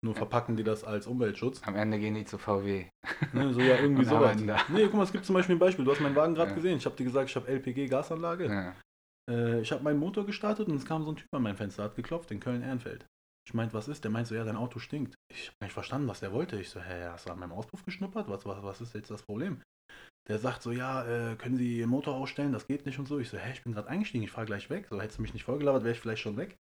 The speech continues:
Speaker 1: Und dann fing der so an, mit mir so komisch zu reden, so läppsch, so, weißt du, wie ich mein? Dann hab ich so gesagt, so, „Was ist denn jetzt Ihr Problem?“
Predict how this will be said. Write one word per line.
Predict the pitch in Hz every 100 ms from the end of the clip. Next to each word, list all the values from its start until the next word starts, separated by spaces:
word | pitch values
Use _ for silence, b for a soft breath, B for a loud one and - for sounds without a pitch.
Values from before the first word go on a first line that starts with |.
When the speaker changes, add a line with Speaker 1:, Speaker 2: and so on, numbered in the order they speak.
| _ _ 123
Speaker 1:
Und | 104
dann | 110
fing | 131 175
der | 160
so | 165
an, | 160 175
mit | 143
mir | 135
so | 120 123 117
komisch | 139 175 -
zu | -
reden, | 123 208 135
so | 107
läppsch, | 156 220
so, | - -
weißt | 131 180
du, |
wie | 196
ich |
mein? | 208 202
Dann | 120 113 110 _ -
hab | 107
ich |
so | 123
gesagt, | 117 120 120
so, | 110
„Was | 113
ist | 117
denn | 127
jetzt | 131
Ihr | 120
Problem?“ | 123 113 156 214 110